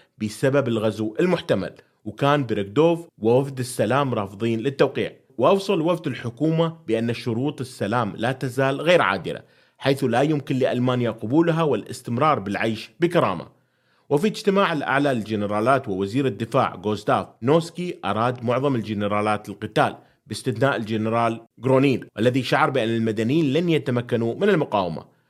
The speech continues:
وكان المستشار شيدمان يعارض التوقيع، لكن آخرين بقيادة إرتسبرغر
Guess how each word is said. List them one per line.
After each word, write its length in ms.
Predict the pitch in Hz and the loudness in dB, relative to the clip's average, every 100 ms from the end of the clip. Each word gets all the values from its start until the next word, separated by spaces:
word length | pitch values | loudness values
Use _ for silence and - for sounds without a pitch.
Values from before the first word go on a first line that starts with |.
| _ - | _ -10
وكان 300 | 117 165 165 | 2 4 4
المستشار 800 | 156 120 - 104 - 127 - - | 2 -2 -4 -4 -2 -2 -2 -10
شيدمان 460 | - 214 156 170 160 | -2 -2 0 0 0
يعارض 500 | 110 90 127 131 110 | -2 0 2 2 0
التوقيع، 520 | 107 107 98 151 101 - | -4 -4 0 0 0 -4
لكن 300 | 90 98 101 | -8 -6 -6
آخرين 520 | 76 107 120 151 165 | -6 -4 0 2 2
بقيادة 540 | 107 101 107 104 95 - _ | 0 -2 -2 -2 -4 -8 _
إرتسبرغر 560 | 135 139 - 165 175 | 0 0 -2 0 0